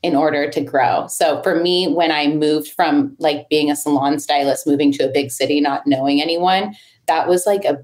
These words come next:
really big decision for me. I struggled with it for a long time, like, months, dwelling over it. Like, "Should I do this? Should I not do this?" Like,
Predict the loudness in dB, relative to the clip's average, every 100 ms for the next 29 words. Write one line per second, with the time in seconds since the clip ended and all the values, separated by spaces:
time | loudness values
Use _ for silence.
0 | _ 0 2 2 2 0 0 -4 -4 -2
1 | 0 -2 -2 -4 -4 -2 -2 -2 -4 -2
2 | 0 0 0 0 -2 -2 0 0 2 0
3 | 2 2 0 -2 -4 -4 -2 -2 -2 -2
4 | -2 -2 -4 -8 -12 -4 0 2 2 2
5 | 0 2 0 -2 -2 -2 -2 _ -20 _
6 | -2 0 0 0 0 0 -2 0 0 0
7 | -2 0 0 0 0 0 0 -4